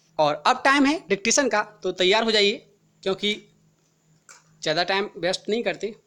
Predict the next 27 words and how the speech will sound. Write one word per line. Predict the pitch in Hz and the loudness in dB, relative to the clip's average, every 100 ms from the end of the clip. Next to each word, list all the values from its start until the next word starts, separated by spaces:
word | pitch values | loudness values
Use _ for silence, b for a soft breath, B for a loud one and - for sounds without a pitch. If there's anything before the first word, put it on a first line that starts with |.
| - | -10
और | 160 | -8
सीधा | 156 220 214 | -6 -4 -4
डिक्टेशन | 180 156 - 180 | -4 -8 -6 -6
स्टार्ट | 175 147 - | -4 -6 -4
करते | 139 156 | -10 -10
हैं। | 143 - _ _ _ _ _ _ _ _ _ _ _ _ _ _ - | -14 -16 _ _ _ _ _ _ _ _ _ _ _ _ _ _ -8
स्टार्ट | - 233 240 | -2 0 2
करेंगे | 247 262 294 | 2 0 -2
सत्तर | - 220 247 | -4 0 2
वर्ड | 226 196 | 2 2
पीएम | 202 190 | 2 2
से, | 185 247 | 0 -6
तो | 208 | -2
जो | 175 202 | 2 4
लोग | 233 233 - | 4 0 -6
सत्तर | 208 202 226 | -6 -2 0
वर्ड | 233 226 | 0 0
पीएम | 247 | 0
लिखना | 190 165 214 | 0 2 2
चाहते | 247 247 247 254 | 2 2 2 0
हैं | 247 | 0
वो | 202 240 | 2 2
कंटिन्यू | 233 208 220 220 190 | 2 2 2 4 4
रख | 208 | 2
सकते | - 226 - 233 | -2 -4 0 -2
हैं, | - | 0
otherwise | 180 202 185 143 139 | 0 2 4 2 -2